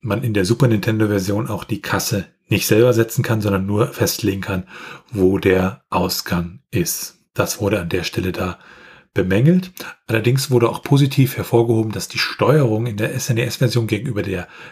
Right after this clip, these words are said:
Sega-Portierung doch wesentlich, ja, komfortabler ist und die Musik auch entsprechend eine bessere und schönere Atmosphäre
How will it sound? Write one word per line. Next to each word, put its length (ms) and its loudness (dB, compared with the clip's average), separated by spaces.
Sega-Portierung 1040 2
doch 200 0
wesentlich, 800 0
ja, 400 -2
komfortabler 640 2
ist 280 0
und 520 -6
die 80 0
Musik 480 -2
auch 140 -2
entsprechend 640 -2
eine 440 0
bessere 560 2
und 340 -8
schönere 460 0
Atmosphäre 720 -2